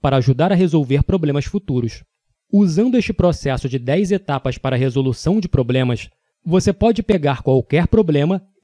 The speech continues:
e trabalhar em direção a uma solução. Você terá um plano em vigor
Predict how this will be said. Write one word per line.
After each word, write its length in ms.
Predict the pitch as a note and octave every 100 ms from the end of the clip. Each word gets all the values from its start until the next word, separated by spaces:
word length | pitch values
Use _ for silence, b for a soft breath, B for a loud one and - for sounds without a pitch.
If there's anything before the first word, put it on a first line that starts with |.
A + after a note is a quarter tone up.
| _
e 80 | F3
trabalhar 480 | F3 D3 C3 A#2+ C#3
em 140 | G3+
direção 500 | F#3+ F#3+ E3+ - F3+
a 60 | G3
uma 220 | F#3 F3+
solução. 540 | E3 F3+ G3 C3+ A2+ G#2+ _ _ _ -
Você 360 | D#3+ F#3 C4+
terá 200 | B3+ A3+
um 120 | F#3+
plano 260 | F#3 D#3 F#3
em 80 | E3+
vigor 480 | C3 A#2+ C3+ B2